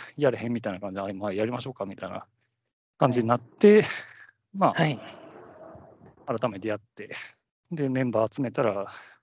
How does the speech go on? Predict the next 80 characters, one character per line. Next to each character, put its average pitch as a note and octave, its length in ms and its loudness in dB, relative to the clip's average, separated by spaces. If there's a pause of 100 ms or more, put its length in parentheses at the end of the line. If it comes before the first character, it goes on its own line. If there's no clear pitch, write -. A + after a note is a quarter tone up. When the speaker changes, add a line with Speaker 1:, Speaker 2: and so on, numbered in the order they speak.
(720)
Speaker 1:
ポ B2 120 -4
ン A2 40 -8
と A2 100 -4
な A2 100 -6
ん - 20 -4
か G2+ 80 -6
三 A#2 180 -8
十 A#2+ 120 -4
人 F#2+ 140 -8
急 A2 140 -10
に G2 140 -12
手 G2+ 180 -6
挙 G#2 140 -2
げ G#2+ 80 2
る G2 80 -2
か G2 120 0
ら。 F2 280 -4 (720)
Speaker 2:
お、 C#3+ 220 -4
い D#3 40 -6
い - 20 -4
じ C#3+ 60 -4
ゃ C3 40 -2
な A#2 80 -8
い - 20 -14
で - 60 -18
す - 40 -20
か。 - 120 -16
Speaker 1:
で、 C#3+ 80 4 (360)
で、 F#3 120 4
と F#3 100 2
り G3 80 2
あ - 20 0
え F#3+ 40 -2
ず、 A2 340 -4 (260)
そ - 160 -14
こ - 120 -2
の B2+ 200 0
お F3 80 -4
申 F#3 120 0
し - 80 -4
込 G#3 80 4
み G3+ 100 4
用 G#3 100 4
紙 A2+ 140 -6
に G#2+ 100 -6
は、 A2+ 140 -2
そ A2 100 -14
の G2+ 60 -10
メ G#3 180 4
ー - 20 4
ル A3+ 120 4
ア A3 40 4
ド A3 100 -2
レ F3+ 60 -2
ス - 140 -6
の F3 80 -2
記 B2+ 120 -8
入 C#3 140 -2
欄 G2+ 140 -4
だ F#2+ 100 -12
け - 120 -14
設 A2+ 180 -4
け G#2+ 100 -6
と G#2 120 -4
い E2+ 60 -12
て、 - 360 -4 (840)
ま G3+ 80 10
あ、 - 20 8
Speaker 2:
は - 20 4
い。 C#3+ 40 6
Speaker 1:
メ C#3+ 60 6
ー C#3+ 40 6
ル C#3+ 120 4
ア C3 40 0
ド A2 100 -8
レ F2 60 -12
ス - 100 -20
が G2 80 -14
い F#2+ 60 -16
っ - 20 -18